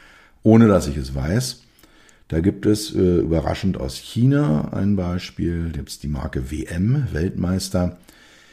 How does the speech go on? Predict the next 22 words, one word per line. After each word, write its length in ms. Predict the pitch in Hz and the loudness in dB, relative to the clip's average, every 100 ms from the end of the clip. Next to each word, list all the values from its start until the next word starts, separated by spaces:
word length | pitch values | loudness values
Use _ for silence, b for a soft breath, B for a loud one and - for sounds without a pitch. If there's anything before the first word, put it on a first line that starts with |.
| b b b b b b b | b b b b b b b
die 420 | 87 90 82 82 | 2 4 2 0
ständig 680 | - 113 120 95 - - - - _ - _ _ - - - | 4 6 8 6 4 -6 -20 -20 _ -20 _ _ -20 -20 -16
Updates, 560 | - - - 82 65 - | -6 -4 2 2 2 -2
Software-Updates 680 | 104 - 98 87 87 78 80 | -2 0 -2 0 -2 0 2
runtergeladen 680 | 110 107 101 92 90 90 | 4 4 4 4 4 2
haben, 300 | 87 82 82 - | 2 2 0 0
ohne 440 | 98 113 113 90 | 4 6 4 4
Wissen 400 | 95 - 95 85 | 0 2 2 2
und 140 | 76 | 0
ohne 300 | - 95 104 | 0 2 2
Zustimmung 540 | 101 98 90 - 82 76 | 2 -2 -4 -2 -2 0
der 160 | 76 | -2
Nutzer. 400 | 73 82 - 92 | -2 -4 -2 -2
Und 400 | 62 78 - 73 | -2 -4 -6 -8
die 220 | 87 101 80 | -4 -4 -2
sind 260 | 92 85 | -2 0
dann 140 | 80 - | -2 -6
verklagt 640 | 67 - 87 80 87 - | -8 -8 -4 -4 -6 -6
worden 260 | 95 95 92 | -4 -2 -2
von 140 | 90 | -2
den 120 | 87 | -2
Fahrzeugbesitzern. 1040 | 85 82 - 85 - 80 78 - 78 73 | -4 -6 -4 -6 -6 -4 -4 -4 -4 -4